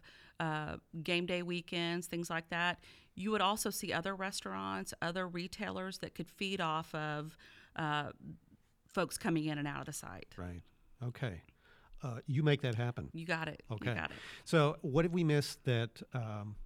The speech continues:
Speaker 2: maybe you, you have on your list, but I, I don't have on mine? Anything else come to mind?
Speaker 1: Um, no, there's, uh,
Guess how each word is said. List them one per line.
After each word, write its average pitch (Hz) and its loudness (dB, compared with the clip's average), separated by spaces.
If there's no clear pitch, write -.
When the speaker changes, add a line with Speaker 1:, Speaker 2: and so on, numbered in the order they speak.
Speaker 2:
maybe 120 2
you, 117 0
you 123 0
have 123 4
on 113 2
your 127 2
list, 113 -2
but 107 -4
I, 104 -6
I 117 -8
don't 104 -6
have 107 -6
on 92 -6
mine? 85 -8
Anything 107 -4
else 104 -6
come 117 0
to 110 -4
mind? 127 0
Speaker 1:
Um, 262 -6
no, 370 -2
there's, 302 2
uh, 208 0